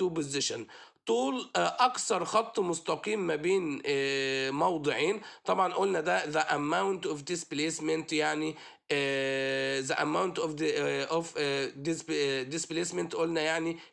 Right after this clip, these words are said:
كمية الإزاحة. آه، study the following figures then answer. The name of figure، آه، one، طبعًا ده، آه، دي اسمها ال، آه، convex lens. ناخد بالنا دي اسمها ال convex lens.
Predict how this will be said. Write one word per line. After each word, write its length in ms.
كمية 600
الإزاحة. 540
آه، 200
study 500
the 60
following 480
figures 460
then 340
answer. 420
The 120
name 300
of 100
figure، 500
آه، 440
one، 240
طبعًا 380
ده، 260
آه، 300
دي 260
اسمها 520
ال، 240
آه، 400
convex 640
lens. 400
ناخد 300
بالنا 200
دي 100
اسمها 500
ال 180
convex 440
lens. 260